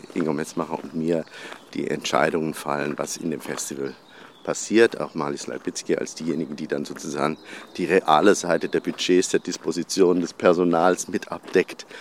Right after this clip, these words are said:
äh, ist dann natürlich ein ganz, ganz wichtiger Faktor. Also es gibt, wenn man so will, dieses Dreierdirektorium, Betriebsdirektion, leitender Dramaturg, Intendant und wo diese Entscheidungen dann fallen.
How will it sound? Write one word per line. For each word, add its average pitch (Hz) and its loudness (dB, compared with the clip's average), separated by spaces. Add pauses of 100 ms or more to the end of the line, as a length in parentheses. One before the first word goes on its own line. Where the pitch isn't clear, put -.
(420)
äh, 85 4
ist - -2
dann 85 4
natürlich 82 -2
ein 90 0
ganz, 85 -2
ganz - -2
wichtiger 71 -4
Faktor. 98 -2
Also 85 2
es 85 -10
gibt, - -10
wenn 78 -2
man 82 -2
so 73 -4
will, 76 -4
dieses 76 -8
Dreierdirektorium, 95 2 (840)
Betriebsdirektion, 78 -2
leitender 76 0
Dramaturg, 71 -6
Intendant 78 -4 (400)
und - -8 (220)
wo 73 -2
diese - -6
Entscheidungen 65 -6
dann 64 -8
fallen. - -8